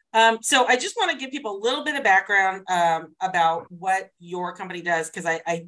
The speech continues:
actually, well, we'll, we'll get to the questions in a bit, but, but it's, um,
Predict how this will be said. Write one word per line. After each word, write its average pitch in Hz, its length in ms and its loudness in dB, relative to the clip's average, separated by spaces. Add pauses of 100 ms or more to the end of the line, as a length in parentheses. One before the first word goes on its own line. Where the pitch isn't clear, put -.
actually, 165 540 -4 (520)
well, 175 320 -2 (120)
we'll, 208 360 -4
we'll 220 180 2
get 233 200 2
to - 80 -8
the 190 80 -4
questions 175 420 -6
in 160 60 -12
a 156 60 -14
bit, 175 220 -6
but, 180 200 -4 (320)
but 202 220 -2
it's, - 380 -4 (100)
um, 160 640 2